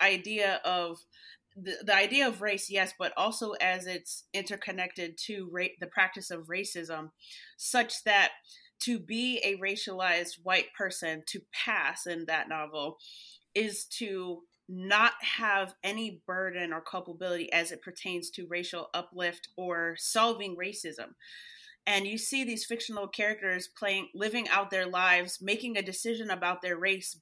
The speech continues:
based on that idea alone. As a racialized Black person, I have to work to help uplift my people, right? And I have to, with that comes a necessary amount of race pride.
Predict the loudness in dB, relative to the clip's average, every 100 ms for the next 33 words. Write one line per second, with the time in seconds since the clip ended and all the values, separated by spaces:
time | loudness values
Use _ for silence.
0 | 0 2 2 -2 0 4 4 2 2 6
1 | 6 4 2 0 0 -2 -2 -2 -4 -2
2 | -4 -6 -14 -18 -20 -20 -2 2 2 2
3 | 0 0 -2 2 0 2 0 0 0 -2
4 | -2 -4 2 2 2 0 0 -2 -6 -6
5 | -6 -6 -10 _ _ -20 -6 0 0 0
6 | -2 0 -2 -4 -6 -6 -4 -4 -4 -6
7 | -12 -16 _ _ -6 -2 -2 -4 -10 -10
8 | -14 -6 4 4 4 2 2 2 0 2
9 | 2 2 0 2 6 6 4 -4 -6 -6
10 | -8 -10 -20 -20 -10 -2 0 2 0 0
11 | 0 4 4 4 2 0 2 2 0 2
12 | 4 6 4